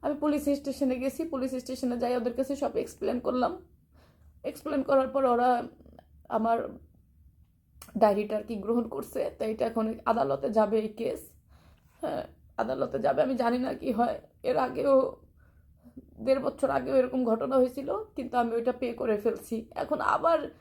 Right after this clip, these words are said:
মানে, দুই বছর আগে নাকি আমার নামে টাকা নিছে, চিন্তা করেন, মানে, এটা কেমন সিস্টেম আমি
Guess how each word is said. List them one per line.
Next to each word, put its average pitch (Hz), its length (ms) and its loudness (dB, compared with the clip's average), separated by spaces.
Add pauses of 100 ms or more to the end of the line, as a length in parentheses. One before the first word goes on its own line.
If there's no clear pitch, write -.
(280)
মানে, 302 140 -4
দুই 294 280 2
বছর 370 380 0
আগে 285 280 4
নাকি 294 220 0
আমার 277 180 2
নামে 254 200 0
টাকা 240 300 -2
নিছে, 208 380 -6
চিন্তা 349 300 -4
করেন, 220 340 2 (720)
মানে, 240 200 -4
এটা 349 160 -2
কেমন 339 600 2
সিস্টেম 294 520 -4
আমি 247 360 -4